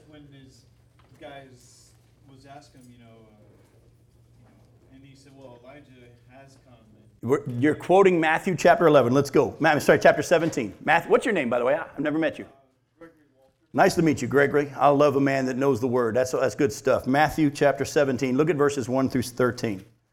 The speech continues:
Speaker 2: Matthew chapter seventeen, verses one through thirteen. Greg's talking about what we're gonna look at here. And now stick with me. This is the part that you're gonna let the Spirit help you let this sink in.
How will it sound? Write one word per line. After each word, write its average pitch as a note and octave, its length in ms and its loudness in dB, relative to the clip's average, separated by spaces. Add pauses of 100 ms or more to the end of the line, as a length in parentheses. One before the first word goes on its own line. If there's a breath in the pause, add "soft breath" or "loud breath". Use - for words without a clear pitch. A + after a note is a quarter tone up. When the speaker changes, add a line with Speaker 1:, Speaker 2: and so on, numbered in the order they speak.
(520)
Speaker 2:
Matthew C#3+ 320 -2
chapter C3+ 500 -2
seventeen, C3 640 -2
verses A#2+ 340 -6
one B2 180 -4
through B2+ 140 -4
thirteen. A2 520 -8 (760)
Greg's C#3 280 -2
talking C#3 340 -2
about B2 200 -2
what B2+ 120 -4
we're B2+ 100 -4
gonna C3 100 -6
look B2+ 200 -2
at A2 160 -4
here. G2+ 260 -8 (540)
And A2+ 60 -8
now A#2+ 120 -4
stick - 300 -6
with D#3+ 140 -2
me. C3 80 -6
This C3+ 160 -2
is - 60 -16
the D3+ 80 -8
part D3 260 0
that C3 140 -2
you're B2+ 80 -4
gonna C#3 160 -2
let D3 100 -2
the C3 80 -16
Spirit C#3+ 300 -4
help C3+ 180 -4
you B2 60 -4
let B2+ 200 -8
this C3+ 140 -10
sink C3 300 -8
in. G#2 180 -8